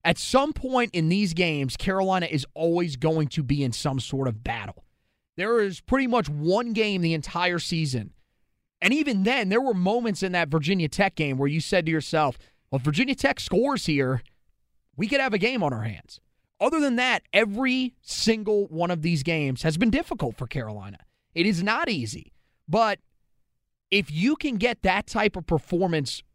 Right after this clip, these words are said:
from this team overall, but especially this defense,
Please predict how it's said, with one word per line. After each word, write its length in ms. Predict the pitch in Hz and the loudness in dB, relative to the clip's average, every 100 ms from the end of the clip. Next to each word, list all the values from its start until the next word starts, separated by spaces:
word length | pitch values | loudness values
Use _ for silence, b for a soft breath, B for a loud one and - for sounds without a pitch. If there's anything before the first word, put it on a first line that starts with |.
| _ | _
from 480 | _ 175 202 208 185 | _ 2 4 4 2
this 260 | 190 - | 0 -4
team 320 | - 190 170 | -4 0 2
overall, 440 | 160 165 151 147 120 | 2 2 2 2 2
but 120 | 139 | 0
especially 580 | 151 - 277 - 269 220 | -2 0 0 0 -2 2
this 220 | 208 143 | 2 2
defense, 720 | 131 175 - 123 92 - | 0 -2 -2 -8 -8 -14